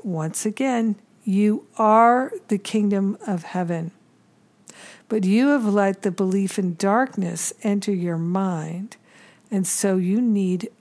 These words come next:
a new light. The Holy Spirit is the radiance that you must let banish the idea of darkness. The Holy Spirit is the glory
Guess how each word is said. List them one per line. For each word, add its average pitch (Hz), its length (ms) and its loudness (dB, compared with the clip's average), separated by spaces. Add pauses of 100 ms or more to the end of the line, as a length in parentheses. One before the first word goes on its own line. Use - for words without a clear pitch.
a 202 100 0
new 226 380 0
light. 170 680 -6 (1120)
The 190 140 2
Holy 285 400 2
Spirit 185 640 -4
is 196 240 -2
the 185 100 -2
radiance 185 960 0 (440)
that 185 480 0
you 226 360 2
must 254 500 0
let 190 640 -2 (540)
banish 185 760 0 (300)
the 196 180 0
idea 170 680 -4 (180)
of 175 300 -4
darkness. - 800 -8 (840)
The 190 120 0
Holy 277 440 4
Spirit 214 760 0 (360)
is 208 380 0
the 185 100 0
glory 220 920 0